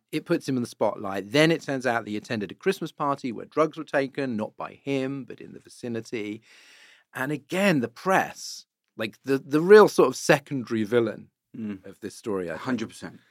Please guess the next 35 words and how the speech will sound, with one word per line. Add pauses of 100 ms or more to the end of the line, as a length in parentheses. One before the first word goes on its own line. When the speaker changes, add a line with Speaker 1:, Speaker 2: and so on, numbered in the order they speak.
(120)
Speaker 2:
Yeah.
Speaker 1:
Sinks
his
career.
With
that (180)
goes
Carter's
plans
to
liberalize
drug
policy,
which
was
part
of
his (240)
campaign
Speaker 2:
Mm-hmm.
Speaker 1:
in
seventy-six,
was
to
liberalize
drugs
policy. (420)
That
opportunity
goes, (1120)
and
then
you
get
Reagan.